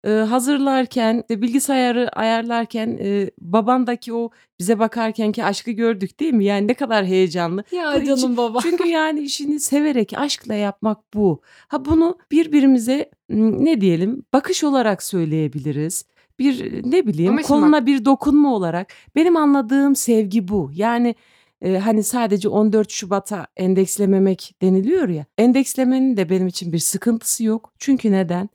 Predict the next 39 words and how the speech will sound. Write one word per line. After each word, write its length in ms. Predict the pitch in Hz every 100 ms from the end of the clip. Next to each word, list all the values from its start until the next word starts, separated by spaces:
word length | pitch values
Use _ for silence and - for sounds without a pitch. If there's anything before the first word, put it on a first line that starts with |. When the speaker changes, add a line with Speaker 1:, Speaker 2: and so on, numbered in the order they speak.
| _ -
Speaker 1:
Gerçekten 680 | 294 302 220 180 - 165
eğer 320 | 165 175 170 170 -
içinden 480 | 190 - 208 208 226 202
gelen 440 | 165 147 143 170 _ _ _ -
bir 100 | 202
sevgi 520 | 185 208 185 175 185
varsa 520 | 180 190 190 - 160 156 -
olsun 460 | 370 349 - 185 156
ya. 180 | 165 226
Ne 120 | 339
olacak 520 | 403 294 233 254 -
ki 100 | -
yani? 120 | 156
Speaker 2:
Ya 60 | 156
Speaker 1:
Biz 100 | -
Speaker 2:
istediğin 200 | 330 302
Speaker 1:
işin, 180 | 262 311
Speaker 2:
zaman 220 | 240 233
ifade 360 | 233 226 208 233
Speaker 1:
e, 120 | 220
Speaker 2:
edersin 520 | 214 208 302 - 185
zaten. 220 | 170 175
Speaker 1:
ifade 380 | 269 294 302 294
edebilirsin 640 | 277 285 269 285 254 - 269
ama 200 | 196 - _ -
lan 280 | 226 220 226
bunun 180 | 320 302
adını 340 | 254 214 240
on 220 | 226 294
dört 160 | 285 269
Şubat 340 | - 208 254
koydularsa 720 | - 226 233 220 240 185 - 196
ki 180 | 196
bunun 180 | 196 202
tabii 260 | 185 208 220
ki 120 | 214
arka 260 | 185 - 170
planını 480 | 175 185 175 180
biliyoruz. 560 | 170 170 175 165 165 -